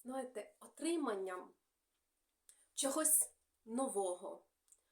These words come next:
досягнення ще однієї якоїсь цілі, щоб ви йшли тільки вперед,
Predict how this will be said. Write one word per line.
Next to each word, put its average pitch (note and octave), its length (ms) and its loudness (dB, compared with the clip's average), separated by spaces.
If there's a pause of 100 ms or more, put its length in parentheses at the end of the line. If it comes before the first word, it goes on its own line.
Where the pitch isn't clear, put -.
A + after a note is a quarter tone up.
(1120)
досягнення G#3 1160 6 (920)
ще - 380 8
однієї B3+ 760 2 (300)
якоїсь C4 480 4
цілі, A3 640 2 (800)
щоб B3 360 2
ви B3 320 0 (500)
йшли A#3 320 2
тільки A3+ 340 -4
вперед, G#3+ 720 -2